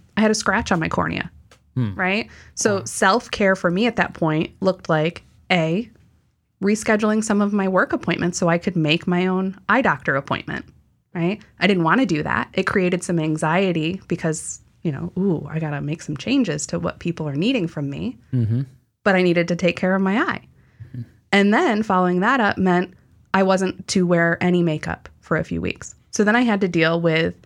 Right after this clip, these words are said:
Speaker 1: how do I feel about myself going to work with, you know, and looking different and, and the judgment that could come.
Speaker 2: Mm.
Speaker 1: So it was self-care just to do those simple things that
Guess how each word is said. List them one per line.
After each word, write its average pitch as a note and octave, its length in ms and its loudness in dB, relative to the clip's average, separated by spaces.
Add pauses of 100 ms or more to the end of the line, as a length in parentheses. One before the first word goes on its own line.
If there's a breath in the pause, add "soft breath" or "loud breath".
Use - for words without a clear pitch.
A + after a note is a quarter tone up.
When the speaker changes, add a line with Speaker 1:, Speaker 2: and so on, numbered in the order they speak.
(140)
Speaker 1:
how - 160 0
do E3 100 4
I E3 80 4
feel A3+ 220 0
about F#3 240 2
myself E3 380 0
going D#3 260 0
to D#3+ 80 0
work C4 480 -2 (440)
with, G3+ 180 2 (160)
you G#3 120 2
know, E3 120 4
and G#3+ 160 4
looking C4+ 320 0
different - 400 -2
and, E3 320 -2
and F3+ 180 0
the F#3 80 0
judgment A3+ 440 0
that D#3+ 160 -2
could E3+ 180 -6
come. C#3 320 -6 (160)
Speaker 2:
Mm. G2 320 -2 (180)
Speaker 1:
So - 160 2
it A#3+ 60 2
was A#3 120 0
self-care A#3 440 0
just G#3+ 180 -4
to G3+ 60 0
do G#3 120 0
those F3+ 200 2
simple A3 400 0
things F#3 540 0
that F3+ 240 0